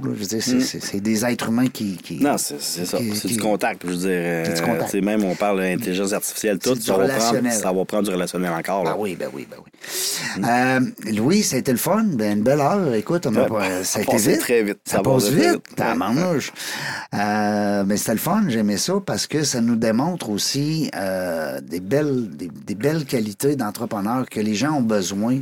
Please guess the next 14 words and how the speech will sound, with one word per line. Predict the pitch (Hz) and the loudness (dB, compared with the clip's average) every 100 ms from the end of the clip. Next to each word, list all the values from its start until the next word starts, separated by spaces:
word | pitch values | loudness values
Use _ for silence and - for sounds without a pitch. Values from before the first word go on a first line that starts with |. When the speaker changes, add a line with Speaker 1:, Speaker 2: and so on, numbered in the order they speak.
| - | -4
Speaker 1:
que | 101 | -8
t'as, | 87 120 135 | -2 0 0
puis | 131 - | 0 -4
c'est | 95 | -4
le | |
fun. | - 123 135 139 - - - | 0 0 0 -2 -10 -16 -6
Des | 98 | -2
beaux | 110 151 | 2 2
messages, | 127 - 123 127 127 98 | 2 2 0 2 0 0
on | 90 | -4
parle | 120 127 | -2 0
de | 107 | -2
famille, | 101 95 123 113 | -2 0 2 0
d'amis, | 98 101 117 | -2 0 -2